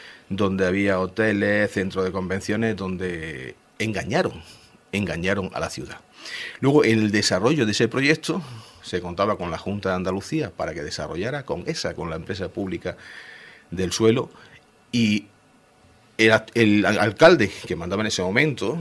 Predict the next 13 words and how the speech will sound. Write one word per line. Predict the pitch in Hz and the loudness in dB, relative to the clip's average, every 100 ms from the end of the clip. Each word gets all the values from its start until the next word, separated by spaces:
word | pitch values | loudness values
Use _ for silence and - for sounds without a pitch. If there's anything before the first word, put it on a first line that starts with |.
| 151 - | -8 -6
que | 170 | -6
era | 110 | -4
Jesús | 95 - 92 | -6 -4 -4
Estrella, | 87 127 123 135 147 - _ - | -2 0 0 0 -6 -14 _ -14
decidió | 87 90 - 85 101 151 202 - _ _ _ _ _ _ _ _ | -4 -4 -2 -4 -2 -2 -4 -12 _ _ _ _ _ _ _ _
que | 98 | -2
no | 98 143 | 0 0
iba | 107 98 | 0 0
a | |
ser | 87 | -2
esa | 78 71 | -2 -6
la | |
fórmula. | - 120 120 71 | -2 0 0 -6